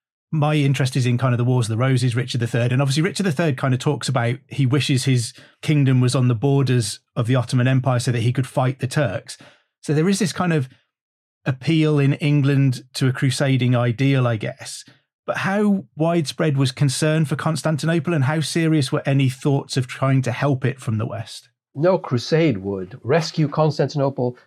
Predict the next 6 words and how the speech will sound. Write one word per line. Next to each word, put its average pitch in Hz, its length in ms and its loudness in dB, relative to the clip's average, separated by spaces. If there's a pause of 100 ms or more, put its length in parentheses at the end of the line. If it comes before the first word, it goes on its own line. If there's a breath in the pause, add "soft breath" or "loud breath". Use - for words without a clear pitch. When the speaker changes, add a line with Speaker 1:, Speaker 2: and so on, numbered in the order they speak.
Speaker 2:
then 160 420 4 (100)
or 127 420 2 (100)
after. 156 400 0
The 123 140 -2
last 139 340 0
crusade 127 640 -2